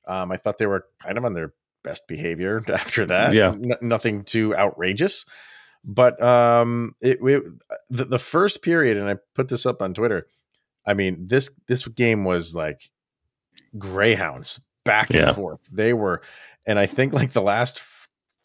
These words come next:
Speaker 1: five or four minutes of the first, they were just gassed.
Speaker 2: Yeah.
Speaker 1: And you could tell, like, the, the, they were, the slowing down a little bit, just a normal pace to the game where the first fifteen minutes was just pinned in the red.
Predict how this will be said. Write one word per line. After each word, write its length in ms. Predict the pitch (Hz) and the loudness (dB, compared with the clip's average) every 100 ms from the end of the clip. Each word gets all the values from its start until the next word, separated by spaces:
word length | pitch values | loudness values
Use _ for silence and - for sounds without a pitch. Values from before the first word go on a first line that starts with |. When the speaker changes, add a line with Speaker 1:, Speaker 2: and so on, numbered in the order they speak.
| - | -4
Speaker 1:
five 440 | 110 120 147 147 | -2 2 2 2
or 160 | 123 98 | 0 -6
four 340 | - 123 127 | -4 -2 0
minutes 340 | 123 123 120 110 | 2 0 0 -4
of 60 | |
the 80 | 90 | -6
first, 440 | - 101 120 143 - _ _ _ _ - | -6 -6 -4 -6 -12 _ _ _ _ -18
they 300 | 101 98 110 | -6 0 2
were 160 | 104 90 | 2 -2
just 220 | 85 76 | -6 -8
gassed. 560 | 65 - - - - - - - | -12 -12 -16 -16 -16 -12 -4 2
Speaker 2:
Yeah. 240 | 87 - 107 | 4 4 -2
Speaker 1:
And 200 | 101 110 | -2 -2
you 100 | 123 | 0
could 240 | 117 - | -2 -4
tell, 280 | 104 92 78 | -2 0 0
like, 260 | 80 78 | -4 -8
the, 280 | 90 85 82 73 | -6 -4 -6 -8
the, 140 | - - | -18 -10
they 140 | 90 85 | -8 -6
were, 140 | 85 | -8
the 260 | 60 87 80 | -8 -10 -8
slowing 720 | - - - 92 98 113 101 | -8 -8 -8 -2 0 0 0
down 240 | 98 101 | 2 2
a 80 | 87 | 0
little 320 | 82 90 92 | -2 -2 -2
bit, 240 | 90 95 90 | 0 -2 -2
just 180 | 90 | -8
a 60 | 98 | -8
normal 720 | 107 107 107 113 135 131 110 | -6 -2 2 4 4 2 0
pace 300 | 98 92 - | -2 -6 -6
to 120 | 95 | -8
the 80 | 87 | -6
game 300 | 85 87 87 | -4 -6 -6
where 100 | 85 | -8
the 60 | 85 | -8
first 300 | 107 95 - | -8 -8 -6
fifteen 480 | - 131 - 107 87 | -4 -4 -4 -6 -4
minutes 280 | 85 80 - - _ - | -6 -10 -16 -20 _ -6
was 260 | 90 82 | -4 -4
just 300 | 80 82 - | -6 -10 -12
pinned 380 | - - 135 117 | -12 -2 0 0
in 80 | 90 | -2
the 80 | 76 | -6
red. 520 | 85 110 95 78 | -2 0 0 -2